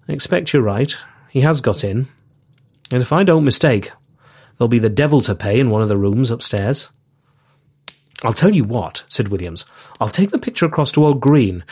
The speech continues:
Uh, this was the senior fellow of the college, who'd been bursar for many years. "It's quite likely he'll know it.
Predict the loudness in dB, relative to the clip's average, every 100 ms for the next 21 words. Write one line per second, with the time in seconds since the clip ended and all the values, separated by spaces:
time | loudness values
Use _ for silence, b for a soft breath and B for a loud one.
0 | B -18 -18 -8 -2 0 0 0 2 0
1 | 0 0 4 4 4 2 0 -2 -2 -4
2 | -4 -2 -2 -2 -8 B B 0 2 4
3 | 4 2 2 0 -2 0 0 0 0 0
4 | -2 -6 -12 _ _ -8 -2 -2 0 0
5 | 2 2 4 4 2 -4 -14